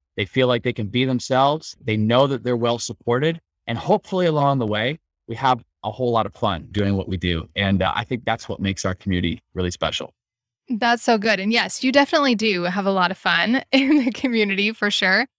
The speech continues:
Speaker 2: But I, I love this because you're talking about this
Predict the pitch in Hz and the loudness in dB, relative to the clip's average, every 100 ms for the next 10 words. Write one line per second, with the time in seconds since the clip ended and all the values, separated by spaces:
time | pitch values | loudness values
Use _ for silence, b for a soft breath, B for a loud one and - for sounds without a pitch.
0 | _ b 262 247 - 254 269 - - 240 | _ b 2 2 0 -2 -2 -4 -2 0
1 | 240 233 294 320 302 - 247 226 - B | 2 2 0 0 -2 -2 -2 -2 -2 B
2 | B 233 220 220 220 254 240 196 - 196 | B -6 0 0 2 0 2 2 0 2
3 | 190 196 | 2 0